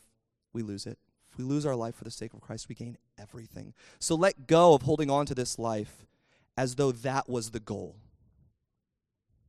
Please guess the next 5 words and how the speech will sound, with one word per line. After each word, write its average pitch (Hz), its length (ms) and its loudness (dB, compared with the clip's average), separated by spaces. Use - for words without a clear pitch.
Number 147 180 -4
three, 151 400 2
find 190 200 -12
your 208 100 -2
adventure. 151 400 -8